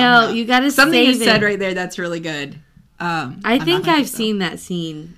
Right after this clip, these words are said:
Speaker 1: already, but yeah, we can't talk about it till next week.
Speaker 2: Uh, yeah. But they're just really cute, you know. Cobra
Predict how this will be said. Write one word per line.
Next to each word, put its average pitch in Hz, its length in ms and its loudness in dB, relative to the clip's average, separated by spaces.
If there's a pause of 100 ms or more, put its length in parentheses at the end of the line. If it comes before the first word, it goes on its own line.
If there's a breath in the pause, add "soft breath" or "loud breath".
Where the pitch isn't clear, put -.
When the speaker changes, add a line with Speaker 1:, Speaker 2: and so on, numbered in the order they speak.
Speaker 1:
already, 156 440 -8
but 160 260 -10
yeah, 151 180 -6
we 151 120 -8
can't 156 180 -14
talk 156 160 -14
about 151 200 -10
it - 100 -14
till - 160 -18
next 135 240 -20
week. - 180 -18 (1000 soft breath)
Speaker 2:
Uh, 156 400 -12 (220)
yeah. 160 340 -12 (240)
But 185 320 -4
they're 208 140 -2
just 226 200 -10
really 175 160 -6
cute, 156 240 -8
you 139 80 -8
know. 151 240 -10 (720 loud breath)
Cobra 196 600 -6